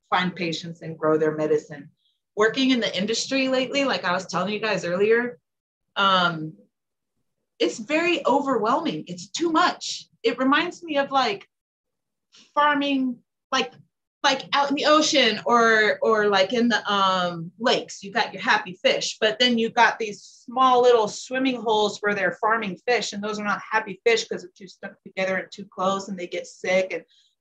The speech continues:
they're sharing diseases and whatnot. Or, like, when you're farming, you got happy cows. Or when you go to a place like, well, I don't know what Oklahoma is like, but I've gone through Texas,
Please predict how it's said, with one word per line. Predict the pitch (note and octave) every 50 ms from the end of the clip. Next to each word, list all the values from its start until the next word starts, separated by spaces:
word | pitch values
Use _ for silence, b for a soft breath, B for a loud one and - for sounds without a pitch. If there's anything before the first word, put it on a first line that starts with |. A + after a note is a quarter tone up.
| _
they're | - E3+
sharing | E3 - - F#3 F3+ F3+ F3+
diseases | F3 F3+ E3 D#3 - E3+ F#3 F3+ - F3+ F3+ F3+ F3+
and | F3+ F3+
whatnot. | F3+ F3+ F3+ F3+ F3 F3+ F3+ F3 F3 - - _ _ _ _ _ _ _ _ _ - -
Or, | - A3
like, | A3+ A3+ A3+
when | B3+ A#3+
you're | B3 A#3
farming, | - - C#4 D4 D4+ C#4+ A#3+ F3+ F3 F3 E3+
you | F#3
got | A#3+ A#3 -
happy | - A#3+ A#3+ - A#3+ F#3+
cows. | - - C4+ C#4 C#4 A#3 F#3+ D#3+ D#3 E3 - - -
Or | A3+ C4 A#3+ A3+ A3
when | G#3+ A3 G#3+
you | G#3+ F#3+
go | - A#3+ A#3
to | A#3 A3
a | G#3 -
place | - - A#3 A3+ G#3+ - -
like, | G#3+ G#3 G#3 -
well, | G3 A3 E4
I |
don't | F#4+ D#4+ B3+
know | A#3+ G#3+
what | G3+ G#3
Oklahoma | A3 A#3 - - A3 - - - _ _ _ _ - F3+ G3+ G#3 G3 F3+ D#3
is | D3+ -
like, | D3 D3 C#3+ - -
but | F3 E3 -
I've | - F#3+ G3+ G3+ -
gone | G3+ G3 F#3
through | - F3+ E3
Texas, | - - F3+ F3 - - - - - - _